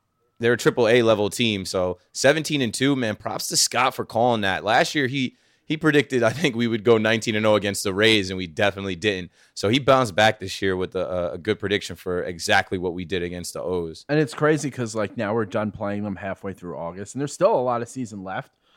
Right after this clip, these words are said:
Speaker 2: And we played them so much. Like, you know, I was at opening day, you were at opening day. I went down to Baltimore that first weekend series. And so it's like, we've gone from Clint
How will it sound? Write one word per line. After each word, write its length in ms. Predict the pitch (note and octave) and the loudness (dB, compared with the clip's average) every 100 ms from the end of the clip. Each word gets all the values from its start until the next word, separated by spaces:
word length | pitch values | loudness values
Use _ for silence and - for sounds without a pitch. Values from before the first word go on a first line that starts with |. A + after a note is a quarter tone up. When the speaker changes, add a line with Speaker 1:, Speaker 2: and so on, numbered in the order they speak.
| _ _ | _ _
Speaker 2:
And 100 | C#3 | 0
we 100 | D3+ | 0
played 240 | D3+ E3+ | 2 2
them 100 | C#3+ | 2
so 380 | A2+ - - C3+ | -4 -4 0 2
much. 340 | B2+ A2 E2+ G2 | 2 0 -4 -10
Like, 240 | G#2 - _ _ - | -12 -12 _ _ -10
you 140 | A#2 | -4
know, 120 | G#2+ G2+ | -4 -2
I 180 | A#2 A#2+ | -2 0
was 160 | B2 B2 | -2 -2
at 80 | |
opening 300 | A2+ A2 A2+ | -4 -4 -6
day, 140 | G#2+ G#2 | -6 -6
you 140 | G2 | -6
were 80 | G2+ | -6
at 60 | G2+ | -6
opening 240 | F#2+ G2+ | -8 -10
day. 100 | F#2+ | -12
I 60 | F#2+ | -10
went 140 | G#2 | -8
down 120 | A#2+ G#2+ | -8 -8
to 60 | |
Baltimore 580 | F2 G2 G2+ G#2+ G2+ G2+ | -8 -10 -8 -10 -8 -8
that 180 | F#2 E2+ - | -10 -12 -12
first 320 | G2 - _ _ _ _ _ | -14 -14 _ _ _ _ _
weekend 460 | G#2+ B2 B2 A2+ G#2 | -8 -6 -4 -6 -6
series. 440 | A2+ A2+ A2 G#2+ | -4 -4 -4 -6
And 140 | A2 G2+ | -10 -6
so 200 | C3 A#2+ | -4 -4
it's 120 | B2+ | -2
like, 200 | A#2 - _ _ _ _ | -4 -4 _ _ _ _
we've 200 | B2+ D#3+ | 2 4
gone 200 | F#3+ F3+ | 6 6
from 160 | D#3+ B2+ | 4 -4
Clint 460 | - D#3+ E3 - | -2 2 2 0